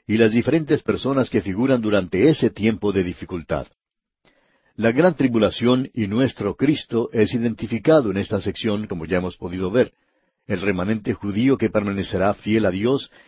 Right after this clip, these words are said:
y también la gran compañía de gentiles que se volverán hacia el Señor durante este período.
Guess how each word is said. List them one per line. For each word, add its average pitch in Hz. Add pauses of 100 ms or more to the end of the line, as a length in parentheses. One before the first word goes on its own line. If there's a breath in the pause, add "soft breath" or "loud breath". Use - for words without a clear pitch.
y 120
también 131 (320)
la 98
gran 120
compañía 120
de 110
gentiles 127
que 110
se 104
volverán 98
hacia 123
el 101
Señor 101 (140)
durante 98
este -
período. 78